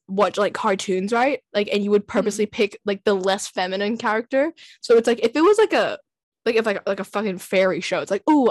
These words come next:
Speaker 1: I don't like the
Speaker 2: Yeah.
Speaker 1: pretty fairy lady. I like the grotty, like, troll
Speaker 2: I like
Speaker 1: elf."
Speaker 2: the dark fairy.
Speaker 1: <laughs>
Speaker 2: The one that doesn't wear pink and wears black. And
Speaker 1: <laughs>
Speaker 2: that was also a little bit me because I was like, "Damn, she,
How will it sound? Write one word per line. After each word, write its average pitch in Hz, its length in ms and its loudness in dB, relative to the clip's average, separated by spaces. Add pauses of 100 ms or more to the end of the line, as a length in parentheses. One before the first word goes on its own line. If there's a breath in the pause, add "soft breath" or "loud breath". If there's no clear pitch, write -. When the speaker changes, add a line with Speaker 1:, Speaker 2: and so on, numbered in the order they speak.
Speaker 1:
I 247 120 2
don't 427 160 2
like 311 180 2
the - 60 -2
Speaker 2:
Yeah. - 80 -6
Speaker 1:
pretty 233 320 -2
fairy 220 420 2
lady. 180 380 -2
I 214 100 -2
like 294 320 2
the 269 140 0
grotty, 233 760 2
like, 220 280 -4
troll 254 400 4
Speaker 2:
I - 20 2
like - 80 0
Speaker 1:
elf." 190 280 -2
Speaker 2:
the 277 140 -10 (120)
dark 233 420 -12
fairy. - 760 -16 (200)
Speaker 1:
<laughs> - 220 -20
Speaker 2:
The 226 60 -8 (160)
one 269 160 -4
that 285 160 2 (160)
doesn't 247 340 -12
wear 277 260 -14
pink 240 440 -12
and 202 160 -12
wears 226 240 -16 (100)
black. 208 500 -20 (440 loud breath)
And 262 100 -6
Speaker 1:
<laughs> - 640 -4
Speaker 2:
that 285 380 -10
was 339 240 -6
also 247 420 -6
a 220 60 -12
little 226 220 -8
bit 208 200 -10
me 214 360 -12
because 262 300 -14
I 202 100 -12
was 208 120 -14
like, 196 180 -18
"Damn, 302 340 -12
she, - 280 -18